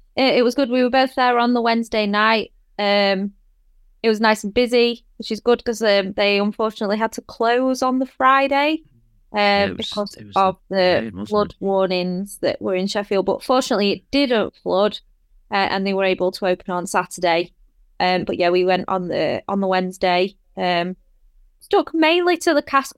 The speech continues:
Speaker 1: bar. I only had a couple of beers from the keg room. Um, but there was a nice variety. There were a lot of breweries there that I kind of, like, not heard about for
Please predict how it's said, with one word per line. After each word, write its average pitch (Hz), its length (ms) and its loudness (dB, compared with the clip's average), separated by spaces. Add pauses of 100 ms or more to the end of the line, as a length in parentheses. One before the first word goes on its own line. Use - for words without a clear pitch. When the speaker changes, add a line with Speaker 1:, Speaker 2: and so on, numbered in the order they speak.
Speaker 1:
bar. 277 380 4 (600)
I 240 140 0
only 247 140 0
had 240 140 2
a 240 60 -4
couple 247 320 -2
of 233 80 0
beers 233 240 0
from 233 180 -2
the 240 100 0
keg 247 260 -2
room. 254 380 2 (520)
Um, 226 500 2 (380)
but 240 80 -6
there 277 80 4
was 285 120 0
a 302 40 -2
nice 320 220 2
variety. 277 300 2
There 233 120 -2
were 240 80 0
a 277 60 0
lot 415 200 2
of - 120 -16
breweries 453 360 2
there 254 220 4
that - 160 -4
I 247 140 2 (560)
kind 294 220 2
of, 277 160 -2
like, 254 180 2
not 233 320 2
heard 262 300 0
about 170 460 0
for 185 340 0